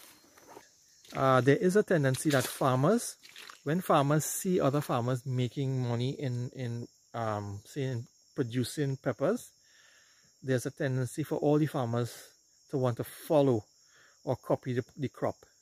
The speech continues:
So this is why things tend to drop in price. Right now he's looking for a price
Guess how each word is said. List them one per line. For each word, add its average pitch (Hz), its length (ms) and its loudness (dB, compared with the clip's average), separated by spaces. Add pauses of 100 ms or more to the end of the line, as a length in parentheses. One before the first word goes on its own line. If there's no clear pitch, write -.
So - 220 -6
this 135 160 -4
is 160 160 0
why 127 260 4
things 139 400 -4
tend 127 200 -4
to 135 80 -4
drop 113 340 -8
in 104 160 -8
price. - 360 -8 (1500)
Right 135 220 2
now 175 160 0
he's 147 200 0
looking 147 380 -2
for 147 140 0
a 131 40 6
price 139 480 0